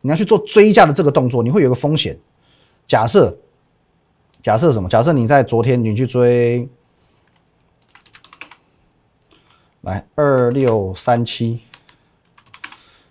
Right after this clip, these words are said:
二六三七，来，你去追惠阳好了。各位，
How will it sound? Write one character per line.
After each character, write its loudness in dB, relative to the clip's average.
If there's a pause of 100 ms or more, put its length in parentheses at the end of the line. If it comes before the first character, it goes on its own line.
(1040)
二 -2
六 -2
三 -4
七， -6
来， 2
你 0
去 0
追 4
惠 4
阳 4
好 0
了。 -8
各 0
位， 0